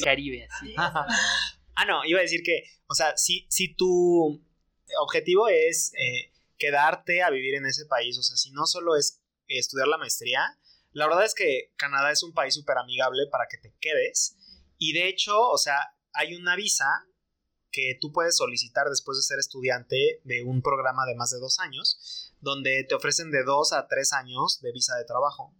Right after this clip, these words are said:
Speaker 2: Y entonces es muy fácil, o sea, literalmente muy fácil, que te quedes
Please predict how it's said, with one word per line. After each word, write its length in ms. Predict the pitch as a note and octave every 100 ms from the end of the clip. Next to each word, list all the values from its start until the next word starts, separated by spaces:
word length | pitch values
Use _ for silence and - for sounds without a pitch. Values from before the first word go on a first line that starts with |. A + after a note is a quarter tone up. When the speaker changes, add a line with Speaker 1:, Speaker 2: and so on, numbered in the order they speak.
| _
Speaker 2:
Y 120 | C#3
entonces 340 | C3 D3 C#3 D3+
es 140 | C#3+
muy 340 | D#3 G3+ A3+
fácil, 380 | A3+ D3+ - C#3+
o 40 | C3
sea, 140 | -
literalmente 600 | B2+ C3+ C#3 C#3+ D3 C#3 B2+
muy 180 | E3+ G3+
fácil, 360 | B2+ B2+ F#3+ - _ _ -
que 100 | C3
te 200 | - B2
quedes 640 | - F3 C#3 - - -